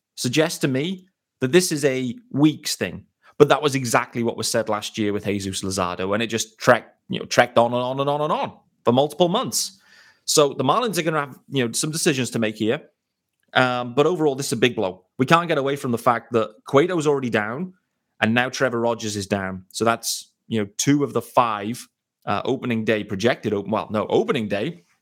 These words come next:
um, rotation guys.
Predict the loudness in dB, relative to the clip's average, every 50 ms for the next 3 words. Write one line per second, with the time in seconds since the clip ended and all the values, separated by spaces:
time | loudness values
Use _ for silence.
0 | _ _ _ _ _ _ _ _ _ _ _ -4 0 0 0 0 0 -2 -4 -6
1 | -6 0 0 2 2 2 0 -2 -2 -2 -4 -4 -4 -2 -2 -2 -2 -4 -4 -6
2 | -8 -10 -12